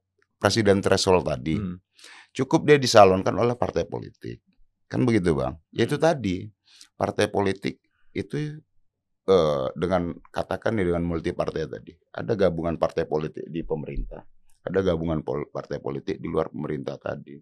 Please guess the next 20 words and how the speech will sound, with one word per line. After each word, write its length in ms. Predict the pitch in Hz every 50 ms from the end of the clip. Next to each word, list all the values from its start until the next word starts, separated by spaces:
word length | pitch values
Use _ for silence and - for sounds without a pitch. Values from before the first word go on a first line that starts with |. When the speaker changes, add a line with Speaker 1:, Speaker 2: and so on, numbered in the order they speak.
| _ _ _ _ _ _ _ _ _ _ _ _ _
Speaker 1:
Ya 160 | - - 220
udah, 360 | 240 240 196 180 220 196 175 -
ini 220 | - 175 185 196
aja 260 | 202 190 185 165 185
diatur 640 | 160 151 139 - - - 113 113 - - - 87 -
secara 360 | 101 - - - 131 135 139
proporsi 580 | 139 - 131 135 - - 139 139 139 - - 143
aja. 420 | - - - - 92 73 76 80 - _ _ _ _ - _ _ _ _ _
Karena 320 | - - 117 143 160 175
itulah 320 | 165 131 - - 165 160 143
legitimasi 680 | 135 131 120 110 110 113 - 113 107 104 98 95 101
rakyat 280 | 92 90 - - 73 - -
tadi 360 | - 107 123 135 127 107 85
kan. 160 | - 90 -
"Oh 140 | - - 107
ya 120 | 113 113
udah, 160 | 123 120 113 101 - _ - - - - _ _ _ _ _
saya 380 | _ - - 101 104 117 139 143
pengen 460 | 143 - 113 113 110 107 104 104 - _ _ _ _ _ _ _ _ _ - 147 151 151
partai 400 | 98 92 - 151 - 95 95